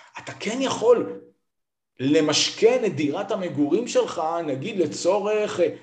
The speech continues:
הלוואה לכל מטרה, נגיד אתה רוצה לסגור חובות, או לאחד חובות, או דברים כאלו, אתה כן יכול לקחת משכנתה על דירת המגורים שלך, אבל אם המשכנתה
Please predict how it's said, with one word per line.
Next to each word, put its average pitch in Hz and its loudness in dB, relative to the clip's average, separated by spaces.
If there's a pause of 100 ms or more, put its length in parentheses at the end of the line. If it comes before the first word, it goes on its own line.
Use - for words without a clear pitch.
(140)
הלוואה 147 4
לכל 156 2
מטרה, 143 -2
נגיד 143 -4
אתה 156 -6
רוצה 127 -4
לסגור 135 -2
חובות, 110 -10
או 123 -4
לאחד 131 -2
חובות, 147 0
או 113 -6
דברים 123 -8
כאלו, 151 2 (280)
אתה - -20
כן 233 -4
יכול 302 2
לקחת 190 -2
משכנתה 175 0 (240)
על 151 2
דירת 160 2
המגורים 147 2
שלך, 135 -2 (380)
אבל 185 2 (840)
אם 277 0
המשכנתה 262 -2